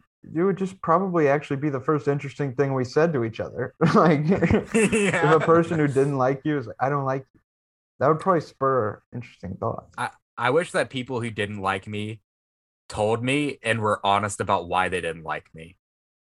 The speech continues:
Speaker 2: 'Cause that's the
Speaker 1: Yeah.
Speaker 2: only way that you would ever be able to progress as a human, is if someone's like, "I don't like you, here's why,"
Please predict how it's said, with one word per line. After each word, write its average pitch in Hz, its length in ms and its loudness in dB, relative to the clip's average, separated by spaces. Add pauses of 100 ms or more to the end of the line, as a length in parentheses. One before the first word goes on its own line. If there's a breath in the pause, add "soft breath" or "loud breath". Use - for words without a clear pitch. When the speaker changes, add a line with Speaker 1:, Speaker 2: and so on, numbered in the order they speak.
Speaker 2:
'Cause 107 160 0
that's 113 260 0
the 123 120 0
Speaker 1:
Yeah. 135 160 6
Speaker 2:
only 113 160 0
way 101 440 2
that 92 200 -2
you 95 160 -8
would 95 260 -2
ever 92 300 -2
be 85 200 -4
able 87 240 -4
to 90 260 -4
progress 101 640 0
as 90 100 -6
a 87 60 -8
human, 82 560 -6 (100)
is 87 160 -6
if 90 120 -6
someone's 87 360 -4
like, 85 260 -4
"I 104 120 2
don't 123 160 2
like 107 260 -2
you, 110 220 -6
here's 104 340 -4
why," 82 480 0